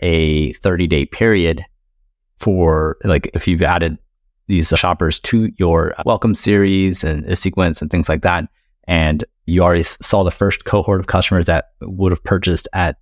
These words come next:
ten percent off, now you can apply some pressure and follow up with a, let's say, a fifteen or twenty percent discount, maybe a fifteen percent discount for the more price sensitive shopper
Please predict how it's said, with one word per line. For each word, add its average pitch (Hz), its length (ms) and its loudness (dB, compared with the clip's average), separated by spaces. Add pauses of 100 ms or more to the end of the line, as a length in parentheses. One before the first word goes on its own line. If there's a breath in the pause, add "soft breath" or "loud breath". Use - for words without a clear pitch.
ten 90 160 -2
percent - 320 -2
off, 107 320 0 (420)
now 98 160 2
you 92 80 2
can 90 120 0
apply 85 220 0
some 82 160 -2
pressure 82 520 0
and 76 480 2
follow 82 320 2
up 82 120 0
with 78 220 -2
a, 71 360 0 (160)
let's - 160 -6
say, 71 140 2
a 69 60 0
fifteen 78 460 0
or 69 80 0
twenty 95 240 0
percent 78 300 0
discount, - 500 -2 (220)
maybe 82 160 2
a - 40 0
fifteen 78 300 0
percent - 600 -4
discount 76 440 -2 (320 soft breath)
for 85 400 2
the 80 80 2
more 82 280 2 (160)
price - 420 -2
sensitive 78 600 0 (140)
shopper 82 480 0